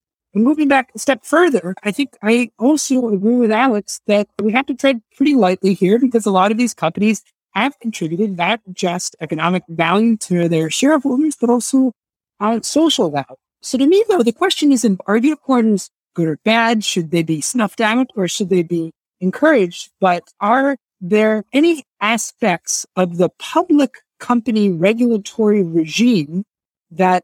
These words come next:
we applied to public companies just because they were large and socially significant that we should now be applying to private companies that are large and socially significant that have just decided not to become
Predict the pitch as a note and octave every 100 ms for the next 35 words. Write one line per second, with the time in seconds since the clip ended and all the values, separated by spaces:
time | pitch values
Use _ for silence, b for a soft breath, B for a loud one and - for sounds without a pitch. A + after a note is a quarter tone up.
0 | _ F#3 F#3+ A#3+ G#3 - A#3+ C4+ D#4+ B3+
1 | A3+ B3+ A3+ - A3+ A3+ G3+ - A3 G#3+
2 | G3+ F3+ F3+ E3 D#3+ E3+ G3 G3 F3 F3
3 | - F#3 F3 F3 D#3+ - E3+ C4 G3+ D3+
4 | D#3 G3+ _ _ _ _ G#3+ G#3 A3 -
5 | A3 G#3 A#3+ D#4 C4+ A#3+ A3+ A3 F#3 -
6 | G#3 G#3+ A3+ A3+ G#3+ - - G#3 G3+ G3+
7 | G3 _ _ _ _ _ _ A#3 C#4+ F4
8 | C#4 - F#3 E3 E3+ E3+ F3 E3+ E3 D#3+
9 | E3 F#3 E3 E3+ - F#3 - E3+ - F#3+
10 | C#4 B3+ G#3 F#3 F3+ E3 G#3+ - - -
11 | A3 G3 E3+ F3+ F#3 - F3+ F#3+ - E3
12 | E3+